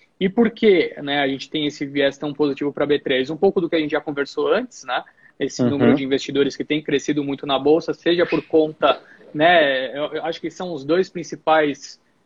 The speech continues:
Speaker 1: triggers aí pra que o número de investidores cresça. O primeiro é, óbvio, que é a taxa de juros baixa, o pessoal,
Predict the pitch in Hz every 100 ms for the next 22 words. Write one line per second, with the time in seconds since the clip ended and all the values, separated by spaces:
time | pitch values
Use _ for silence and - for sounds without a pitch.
0 | - 160 156 143 139 139 143 - 143 151
1 | 147 147 143 143 139 147 147 135 - 147
2 | 135 - - 226 277 254 160 - 151 175
3 | 151 147 135 147 143 139 135 139 139 147
4 | 143 170 - 135 - 156 147